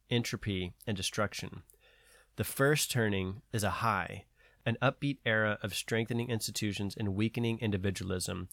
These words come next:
when a new civic order implants and the old value regime decays. The second turning is an awakening, a passionate era of spiritual upheaval when the civic order comes under attack from new value regime.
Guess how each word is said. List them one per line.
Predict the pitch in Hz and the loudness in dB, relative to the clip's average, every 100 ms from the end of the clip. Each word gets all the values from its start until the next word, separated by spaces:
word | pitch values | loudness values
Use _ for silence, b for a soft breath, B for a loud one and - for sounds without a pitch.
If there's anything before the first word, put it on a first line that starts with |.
| B B | B B
when | 113 | 2
a | 107 | 4
new | 101 110 127 | 6 6 4
civic | - 117 113 - | 4 2 0 2
order | 107 98 92 - - | 2 2 0 -2 -2
implants | 110 - 110 104 95 | -2 0 2 2 0
and | - 104 | -2 -2
the | - | 0
old | 113 110 101 | 2 2 2
value | 98 101 98 | 2 2 0
regime | 92 92 95 92 90 - | -2 -2 -2 -2 -4 -8
decays. | - - 98 92 95 - - b b b b - | -6 -2 -2 -2 -4 -8 -12 b b b b -2
The | |
second | 107 - 147 165 - | 4 4 4 2 2
turning | 113 95 95 95 | 2 2 0 -2
is | 110 | 0
an | 98 | 0
awakening, | 92 101 117 107 95 98 95 B B B B | 2 4 4 2 -4 -6 -12 B B B B
a | 113 | 0
passionate | 113 120 120 127 120 | 4 6 4 0 2
era | 117 107 107 | 2 4 4
of | 104 92 | 2 0
spiritual | - - 110 104 98 - | 0 4 2 2 -2 0
upheaval | 131 - 107 92 92 92 | 0 0 -2 0 -2 0
when | 110 | 2
the | 101 | 2
civic | - 113 104 - | 2 2 2 0
order | 107 98 | -2 0
comes | - 104 104 | 0 0 2
under | 98 | 0
attack | 92 - 107 101 - | -2 0 0 0 -2
from | - 98 | -2 0
new | 98 98 | 2 2
value | 95 95 95 | 2 2 0
regime. | 90 92 113 113 92 101 | -2 0 2 2 0 -6